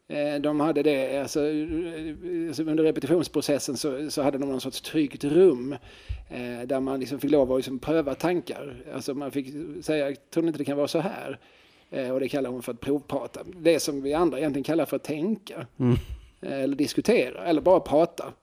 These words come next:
Speaker 2: Mm.
Speaker 1: Alltså, för så, i, i, i ett sunt samhälle så måste man ju få lov att liksom lägga fram en tanke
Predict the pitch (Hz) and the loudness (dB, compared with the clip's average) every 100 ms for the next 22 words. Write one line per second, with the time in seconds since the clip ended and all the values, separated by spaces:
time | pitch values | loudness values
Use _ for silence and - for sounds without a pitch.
0 | - 107 107 139 107 151 165 147 143 135 | -8 -6 -6 -8 -8 -2 0 0 -2 -8
1 | 185 175 180 156 156 170 - - 160 - | -14 -14 -12 -14 -2 -2 0 2 0 0
2 | - - - _ - - - - 170 165 | -16 -20 -20 _ -20 -18 -14 2 4 6
3 | 170 160 160 156 - 180 220 202 190 196 | 4 4 4 2 4 6 6 4 2 2
4 | 131 123 139 - 139 170 180 175 185 160 | 0 -4 -8 -6 -6 -6 -12 -12 -8 -6
5 | 147 - 143 143 147 143 127 131 - 135 | -6 -6 -6 -4 2 2 2 -6 -6 -4
6 | 139 - 156 170 165 - _ _ _ 156 | -2 0 0 0 -2 -4 _ _ _ -8
7 | 143 151 156 156 - 123 123 | 0 2 2 -2 -4 -6 -6